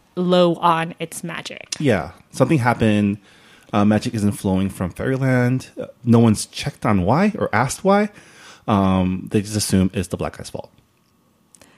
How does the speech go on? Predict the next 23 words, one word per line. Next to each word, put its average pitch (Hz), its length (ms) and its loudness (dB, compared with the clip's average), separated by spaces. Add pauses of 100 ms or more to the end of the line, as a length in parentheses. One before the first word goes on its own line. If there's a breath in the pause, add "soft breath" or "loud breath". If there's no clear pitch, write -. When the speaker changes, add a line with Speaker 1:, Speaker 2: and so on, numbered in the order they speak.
(100)
Speaker 1:
Yeah, 220 280 2
which 202 220 4
is, 127 160 8
Speaker 2:
<laughs> 123 80 4
Speaker 1:
which 262 180 4
was, 359 200 4
like, 240 160 4
really 208 360 6
funny 180 360 0
to - 180 -8
me 214 180 2
because, 170 520 -2
uh, - 360 -10 (460)
because 185 340 -2 (120)
Zacharias's 170 960 0
adoptive 165 400 -8
father, 175 680 0 (340 soft breath)
Sir 180 240 -4
Stephen 175 580 -4
Wright, 170 400 -6
Speaker 2:
Mm-hmm. - 180 -14
Speaker 1:
he, 175 680 -6 (800 soft breath)
um, 175 640 -12